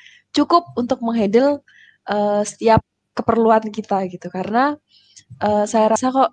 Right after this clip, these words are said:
ini semakin banyak ya yang, apa ya, mungkin kan banyak yang sibuk ya, sekarang udah W F O gitu, jadi, eh, banyak ada yang bisa gitu. Terus kita juga semakin sibuk kan dengan kegiatan kita sendiri,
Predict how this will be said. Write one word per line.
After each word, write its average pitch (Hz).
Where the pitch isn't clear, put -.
ini 254
semakin 247
banyak 202
ya 185
yang, 185
apa 240
ya, 180
mungkin 214
kan 311
banyak 214
yang 208
sibuk 240
ya, 190
sekarang 214
udah 196
W 190
F 202
O 226
gitu, 190
jadi, 233
eh, 190
banyak 190
ada 190
yang 185
bisa 214
gitu. 175
Terus 196
kita 208
juga 202
semakin 196
sibuk 202
kan 247
dengan 190
kegiatan 190
kita 196
sendiri, 190